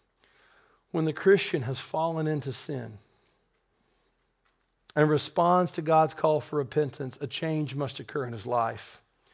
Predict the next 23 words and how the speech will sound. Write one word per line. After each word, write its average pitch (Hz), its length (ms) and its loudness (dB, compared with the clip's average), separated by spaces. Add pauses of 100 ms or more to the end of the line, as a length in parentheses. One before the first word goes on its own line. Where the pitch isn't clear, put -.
(680)
Laughter 151 460 2
and 139 160 -2
joy 165 460 0 (320)
are 123 80 -10
turned 143 300 -4
to 117 80 -8
silence. 131 720 -6 (1080)
When 160 140 2
he 151 100 4
reflects 160 480 2
on 156 140 -2
his 139 160 0
sin, 170 440 -2 (1160)
a 139 80 -6
penitent, 175 520 0 (260)
the 127 80 -4
penitent 180 580 0
is 127 160 -8
filled 156 320 2
with 113 160 -4
mourning. 156 720 -2 (240)
He's 123 240 -8
filled 120 760 -2